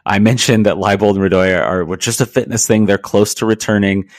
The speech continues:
Uh, I will say Radoja wasn't working with the starters, so I don't know if there's anything to be read into that. Again, this is Tuesday practice. I was told they never put out, uh, photos of who was in what pennies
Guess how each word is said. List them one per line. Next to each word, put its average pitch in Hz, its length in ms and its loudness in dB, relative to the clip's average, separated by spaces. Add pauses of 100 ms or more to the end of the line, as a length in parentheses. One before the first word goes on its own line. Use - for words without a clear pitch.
(180)
Uh, 87 240 -2
I 104 60 0
will 101 200 2
say 92 440 0
Radoja 104 540 2
wasn't 95 320 0
working 101 400 -2
with 113 140 -2
the 120 80 -4
starters, 120 500 0
so 98 140 0
I 95 60 2
don't 98 120 -2
know 92 60 -2
if - 80 -10
there's 92 200 -6
anything 95 280 -4
to 87 60 -4
be 85 160 -8
read 90 280 -2
into 90 380 -6
that. 90 340 0
Again, 87 420 -8
this 107 200 -4
is 90 140 -8
Tuesday 85 380 -6
practice. 82 520 -6
I 104 120 0
was 113 180 2
told 95 360 0
they 92 140 -6
never 104 320 -6
put - 320 -6
out, 87 420 -6
uh, 67 200 -6 (160)
photos 87 580 0
of - 180 -10
who 104 320 -2
was 92 220 0
in 85 160 -4
what 90 220 -2
pennies 95 440 -4